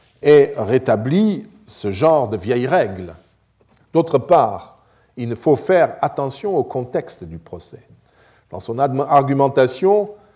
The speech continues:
Cicéron se borne à référer, à se référer aux parents directs de Claudius, mais ne dit rien, en fait,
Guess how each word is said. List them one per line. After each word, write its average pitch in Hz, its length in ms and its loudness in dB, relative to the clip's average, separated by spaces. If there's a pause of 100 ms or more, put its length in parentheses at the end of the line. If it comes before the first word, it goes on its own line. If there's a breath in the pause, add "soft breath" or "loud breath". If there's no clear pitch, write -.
(120 loud breath)
Cicéron 160 640 2
se - 140 -2
borne 143 520 4
à 107 140 -4
référer, 139 640 2
à 120 100 2
se 123 140 -2
référer 135 540 2
aux 101 100 0
parents 131 400 2
directs 143 600 -2
de 98 120 -10
Claudius, 117 760 -8 (480)
mais 127 100 -2
ne 127 100 2
dit 170 220 2
rien, 208 340 4
en 113 140 -2
fait, 165 480 0